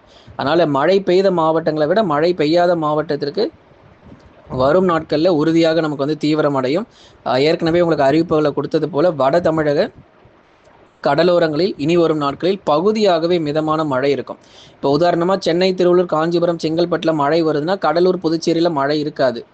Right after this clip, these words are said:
கடலூர், புதுச்சேரி, கள்ளக்குறிச்சியில மழை வரும்போது, சென்னை பகுதிகளில் மழை இருக்காது.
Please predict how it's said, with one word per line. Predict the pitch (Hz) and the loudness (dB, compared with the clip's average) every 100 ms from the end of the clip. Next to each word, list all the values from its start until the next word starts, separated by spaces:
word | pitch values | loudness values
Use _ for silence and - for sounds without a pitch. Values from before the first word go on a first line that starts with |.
| - - - | -20 -20 -10
கடலூர், | - 151 196 214 | -2 2 2 2
புதுச்சேரி, | 208 185 185 202 202 | 2 -2 0 2 2
கள்ளக்குறிச்சியில | 175 165 190 185 165 170 | 2 2 2 0 0 0
மழை | 160 151 175 | 2 2 2
வரும்போது, | 160 160 160 196 | 2 0 0 0
சென்னை | - 170 190 | 0 0 0
பகுதிகளில் | 185 170 165 160 170 170 | 0 0 0 0 0 0
மழை | 147 160 | 0 0
இருக்காது. | 156 147 139 117 | -2 -2 -2 -2